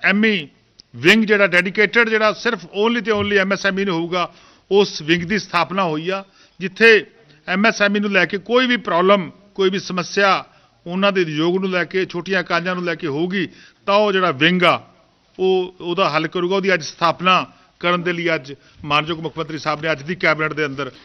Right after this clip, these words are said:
ਸੋ ਇਸੇ ਤਰ੍ਹਾਂ ਤੀਜਾ ਅਹਿਮ ਫੈਸਲਾ ਕਿ ਪੰਜਾਬ ਦੇ ਅੰਦਰ ਸਾਡੇ ਟੀਚਰ ਸਾਹਿਬਾਨ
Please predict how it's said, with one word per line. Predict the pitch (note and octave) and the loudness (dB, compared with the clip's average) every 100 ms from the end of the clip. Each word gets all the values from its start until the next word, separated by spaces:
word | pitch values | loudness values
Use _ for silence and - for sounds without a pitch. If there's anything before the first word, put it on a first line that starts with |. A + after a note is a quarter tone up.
| - | -8
ਸੋ | F3 F3 | -6 -4
ਇਸੇ | G3 - A3+ | -2 2 2
ਤਰ੍ਹਾਂ | A#3 A3 G#3 | 2 0 -2
ਤੀਜਾ | G#3 F#3 G#3+ | -6 -2 2
ਅਹਿਮ | G3+ G#3 | 4 2
ਫੈਸਲਾ | F#3 F#3 F#3 G3+ F#3 - _ - - _ _ _ _ _ _ _ _ - | -2 -6 -2 -2 -4 -8 _ -20 -20 _ _ _ _ _ _ _ _ -6
ਕਿ | F#3 | -2
ਪੰਜਾਬ | G#3 F#3 F#3 G3 F#3+ | 0 4 6 6 4
ਦੇ | G#3 | -2
ਅੰਦਰ | G3 G3+ C3 _ _ _ _ _ _ | -2 -4 -4 _ _ _ _ _ _
ਸਾਡੇ | - F#3 G3+ | -2 0 0
ਟੀਚਰ | G3 G#3 - G#3+ | 0 -4 2 2
ਸਾਹਿਬਾਨ | - G3+ F#3 F3 G2+ | 2 2 2 0 -6